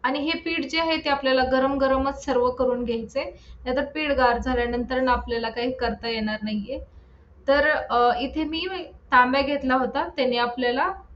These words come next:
हे पीठ जे आहे त्याच्यामध्ये गाठी आलेल्या त्याला आपण पूर्ण अशा प्रकार करून गाठी काढून टाकायचे आहेत आणि पीठ जे आहे ते मळायचे, पूर्ण सॉफ्ट बनवायचे, अजिबात गाठ राहिली नाही पाहिजे कुठेही.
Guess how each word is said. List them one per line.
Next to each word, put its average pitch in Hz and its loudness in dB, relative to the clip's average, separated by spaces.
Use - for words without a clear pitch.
हे 262 2
पीठ 262 -4
जे 277 0
आहे 277 0
त्याच्यामध्ये 247 -2
गाठी 247 0
आलेल्या 262 0
त्याला 247 -2
आपण 262 -2
पूर्ण 269 0
अशा 262 2
प्रकार 254 -2
करून 262 -6
गाठी 247 2
काढून 240 4
टाकायचे 240 -4
आहेत 247 -6
आणि 247 -2
पीठ 269 -6
जे 277 0
आहे 294 0
ते 285 -2
मळायचे, 254 0
पूर्ण 262 -4
सॉफ्ट 254 0
बनवायचे, 254 0
अजिबात 254 -4
गाठ 233 0
राहिली 240 -4
नाही 226 -4
पाहिजे 214 -8
कुठेही. 226 -10